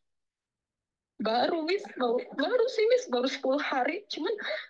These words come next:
dia itu selalu nyerang-nyerang saya terus, pakai nomor baru gitu.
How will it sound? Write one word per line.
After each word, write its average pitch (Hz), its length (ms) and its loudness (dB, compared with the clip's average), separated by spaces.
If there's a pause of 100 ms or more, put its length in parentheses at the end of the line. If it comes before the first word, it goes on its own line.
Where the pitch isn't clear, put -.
(140)
dia 247 160 2
itu 339 160 0
selalu 285 480 2
nyerang-nyerang 277 560 0
saya 294 240 0
terus, 339 320 2
pakai 247 240 -2
nomor 226 320 -2
baru 262 720 2
gitu. 247 240 2